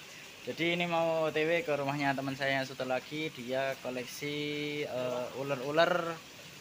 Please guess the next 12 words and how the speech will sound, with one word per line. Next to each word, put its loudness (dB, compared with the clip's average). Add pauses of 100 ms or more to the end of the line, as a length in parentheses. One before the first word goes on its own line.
(120)
Burmese 4
Python, 6
teman-teman. -4
Jadi -4
di 0
Lumajang -2
itu -6 (160)
paling -2
variasi -4
lah -12
ya. -12 (380)
Ya -4